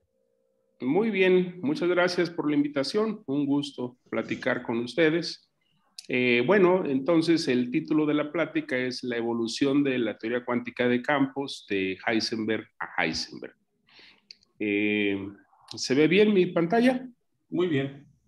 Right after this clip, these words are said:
Speaker 1: Bueno, entonces, <clears throat> el, el, eh, el contenido de la plática va a ser el siguiente.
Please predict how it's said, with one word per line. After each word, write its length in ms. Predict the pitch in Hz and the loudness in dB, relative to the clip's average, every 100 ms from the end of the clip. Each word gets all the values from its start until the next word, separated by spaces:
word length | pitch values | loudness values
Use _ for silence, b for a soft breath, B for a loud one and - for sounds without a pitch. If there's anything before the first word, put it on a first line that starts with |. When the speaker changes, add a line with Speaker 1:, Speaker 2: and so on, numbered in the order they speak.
| _ _ _ _ _ _ _ | _ _ _ _ _ _ _
Speaker 1:
Bueno, 360 | - 135 123 123 | -2 2 4 2
entonces, 800 | 120 214 214 240 214 - - _ | 2 2 2 2 0 -4 -8 _
<clears throat> 60 | - | -8
el, 1300 | - - - 156 139 - - 131 127 117 110 107 110 _ _ _ _ _ _ - _ _ _ _ _ _ _ _ _ _ _ _ _ _ _ _ _ _ _ _ _ _ _ _ _ _ _ _ - - _ _ _ _ - | -6 0 2 4 2 -2 -6 -8 -2 0 0 0 -6 _ _ _ _ _ _ -20 _ _ _ _ _ _ _ _ _ _ _ _ _ _ _ _ _ _ _ _ _ _ _ _ _ _ _ _ -20 -20 _ _ _ _ -6
el, 200 | 131 131 | -2 2
eh, 1080 | 135 - 127 120 113 110 104 101 101 98 - _ _ _ _ - - - - | 2 2 0 0 0 0 0 -2 -2 -4 -10 _ _ _ _ -20 -20 -20 -12
el 140 | 113 | -6
contenido 500 | 110 131 139 160 190 | 0 2 6 8 8
de 100 | 185 | 8
la 180 | 180 180 | 6 4
plática 580 | 185 170 170 175 185 175 | 2 2 0 -4 -2 0
va 100 | 127 | -2
a 40 | |
ser 180 | 120 123 | -2 -2
el 120 | 127 | -2
siguiente. 760 | 123 135 156 220 214 185 175 | -2 -2 0 0 0 0 0